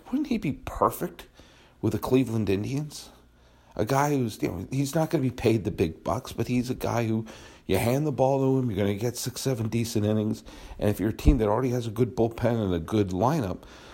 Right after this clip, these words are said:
someone like him will probably be a seventeen, eighteen game winner. You're not supposed to look at wins anymore. Shut up.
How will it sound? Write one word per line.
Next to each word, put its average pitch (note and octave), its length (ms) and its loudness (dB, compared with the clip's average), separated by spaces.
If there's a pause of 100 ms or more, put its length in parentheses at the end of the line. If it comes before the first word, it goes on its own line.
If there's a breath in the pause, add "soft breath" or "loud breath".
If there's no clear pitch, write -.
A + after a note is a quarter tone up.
(100)
someone D3+ 360 2
like G#2+ 220 -2
him D#3 260 2
will G2+ 80 0
probably A2+ 460 0
be A2 500 -2 (340 loud breath)
a F#2+ 160 2
seventeen, A#2+ 520 -2
eighteen A2 400 2
game C#3 340 0
winner. F#2 340 -2 (200 loud breath)
You're C3+ 140 4
not D#3+ 220 0
supposed - 400 0
to E3+ 80 2
look F3 260 0
at C#3+ 120 -2
wins F#3 320 2
anymore. B2 460 0
Shut C#3+ 360 -2
up. - 260 -2